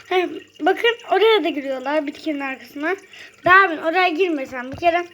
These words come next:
bir kere no-, bir kere çıkamamıştı arkadaşlar. Yani çıkamamıştı değil de çıkmakta zorlanmıştı yani.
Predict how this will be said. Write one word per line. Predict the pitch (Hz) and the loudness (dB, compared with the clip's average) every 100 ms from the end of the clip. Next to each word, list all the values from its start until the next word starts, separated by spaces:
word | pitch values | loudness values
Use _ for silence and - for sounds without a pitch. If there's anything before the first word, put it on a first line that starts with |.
| - - _ - | -20 -20 _ -20
bir | 247 | -8
kere | 359 359 359 | -4 -2 0
no-, | 359 - - | -2 -4 -14
bir | 262 | -14
kere | 262 - 359 440 | -8 -4 -2 -4
çıkamamıştı | - - 403 381 294 285 - 302 | -6 -4 2 2 0 -6 -10 -6
arkadaşlar. | 330 285 269 240 247 247 | -4 -4 -6 -10 -10 -8
Yani | 240 247 - - - | -10 -10 -16 -16 -16
çıkamamıştı | - 339 339 359 339 - 349 | -8 -2 0 0 -2 -4 2
değil | 453 508 | 4 4
de | 285 233 214 - | 0 -4 -8 -14
çıkmakta | - 311 330 320 359 | -4 0 0 -2 -2
zorlanmıştı | 311 285 294 302 339 - - 214 | 0 0 -2 0 -2 -4 -10 -12
yani. | 202 196 202 | -12 -12 -14